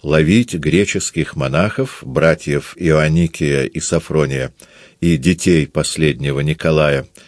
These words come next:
и Анастасия, ушедших из Москвы. Беглецы были пойманы,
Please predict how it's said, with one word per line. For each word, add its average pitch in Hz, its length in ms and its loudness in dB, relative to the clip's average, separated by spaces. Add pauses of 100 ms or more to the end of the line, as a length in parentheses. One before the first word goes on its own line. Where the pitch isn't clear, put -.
(140)
и 80 240 2
Анастасия, 73 1080 0 (300)
ушедших 92 800 -4
из 80 160 -4
Москвы. 76 500 -6 (580)
Беглецы 92 540 2
были 85 240 2
пойманы, 117 640 0